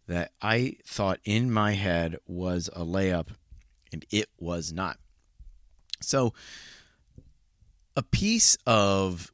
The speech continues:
getting out in the woods is knowing your limitations. Uh, I've been, you know, talking with Chris about this, and I, we'll, we'll talk about this on a later podcast as well, but,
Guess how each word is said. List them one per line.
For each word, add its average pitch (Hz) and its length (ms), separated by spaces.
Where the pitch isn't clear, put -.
getting 113 240
out 107 100
in 98 60
the 98 80
woods 95 420
is 80 320
knowing 101 400
your 87 100
limitations. 85 960
Uh, 82 580
I've 117 420
been, 95 360
you 90 100
know, 82 200
talking 104 320
with 82 80
Chris - 240
about 92 280
this, 90 260
and 85 320
I, - 140
we'll, 117 220
we'll 131 200
talk 117 220
about 92 120
this 82 160
on 92 180
a 85 60
later 90 260
podcast 80 480
as 80 120
well, 90 180
but, 80 180